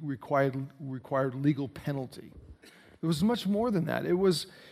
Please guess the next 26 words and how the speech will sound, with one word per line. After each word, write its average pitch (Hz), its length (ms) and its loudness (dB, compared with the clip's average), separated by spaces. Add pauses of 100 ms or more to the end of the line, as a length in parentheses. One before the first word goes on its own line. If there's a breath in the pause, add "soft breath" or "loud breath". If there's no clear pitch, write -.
(100)
it 196 60 2
was 196 200 6
the 175 100 6
hurtful 214 400 0
disruption 165 600 2
of 139 80 0
a 139 60 -2
relationship 143 760 0
that 160 120 4
now 185 220 6
needed 185 300 4
healing. 196 440 -2 (1400 soft breath)
You 135 60 -8
know, 127 40 -8
the 147 80 0
willful 185 420 6
disloyalty 180 640 2
of 135 80 0
the 135 60 -2
people 170 400 -2
resulted 143 540 0
in 131 80 -2
the 127 80 -2
kind 160 240 0
of 127 100 -4
distance 147 640 -4